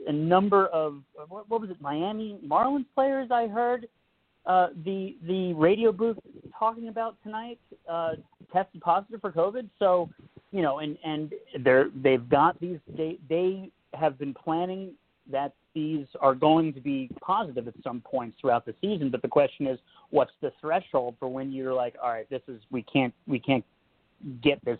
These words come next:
done at all." Um, and so, you know, every day we really have to cherish these games because we don't, we're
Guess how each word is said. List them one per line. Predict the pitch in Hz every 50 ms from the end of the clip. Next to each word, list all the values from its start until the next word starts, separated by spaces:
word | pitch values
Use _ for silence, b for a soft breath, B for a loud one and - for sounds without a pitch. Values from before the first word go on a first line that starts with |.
| - -
done | 139 123 117 113
at | 110 110
all." | 110 107 104 101 - - _ _ _ _ _ _ _ _ _ _ -
Um, | 143 139 143 143 139 - -
and | 147 147 -
so, | - 180 175 165 170
you | 175 170
know, | 156 151 156 170 165 160 165
every | 156 185 196 208 220 214
day | 170 139 165 190 233 240 190
we | 139 135 139
really | 135 135 135 156 185 220 247 247 220
have | 185 190 - _
to | 147 - - -
cherish | 156 160 185 214 202 190 - _ -
these | 170 160 135 -
games | - 151 190 220 196 147 127 - -
because | 131 113 - 135 120
we | 117 117 123 143 175 202
don't, | 220 214 208 208 185 -
we're | 143 156 185 202